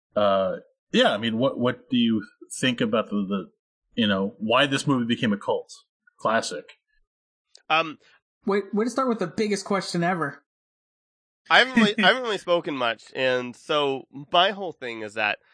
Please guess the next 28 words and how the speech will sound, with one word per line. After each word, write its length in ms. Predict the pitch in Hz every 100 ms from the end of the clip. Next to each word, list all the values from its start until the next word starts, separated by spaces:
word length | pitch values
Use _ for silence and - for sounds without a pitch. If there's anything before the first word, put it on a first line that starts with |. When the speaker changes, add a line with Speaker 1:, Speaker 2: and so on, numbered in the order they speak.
| _ _ _ _ -
Speaker 2:
I 300 | - 262 226
really 440 | 131 120 143 151 151
like 340 | 131 120 120
this 220 | 127 117
movie 380 | 120 113 104 110
as 280 | 104 107 98 -
an 440 | 104 101 98 95 - _ _ _ _ _
angsty 400 | 123 127 - 123 107
teenager, 640 | 123 120 127 135 156 160 _ _ _ _ _ -
and 640 | 127 131 127 123 123 123 - _ _ _ -
I 180 | 135
haven't 360 | 170 196 185 147
seen 200 | 156 143
this 180 | 131 -
movie 240 | 127 120
since, 240 | 120 120 -
I 120 | 113
would 180 | 117 117
say, 160 | 117 110
two 200 | 127 110
thousand 400 | 107 101 101 101
nine. 380 | 95 98 92 95 _ _ _ _ _ _
I, 520 | - 123 135 139 135 - -
now 520 | 127 131 135 131 139
Speaker 3:
Oh. 260 | 139 127 -
Speaker 2:
watching 420 | 117 123 123 135 127
it 140 | 117
s-, 240 | - -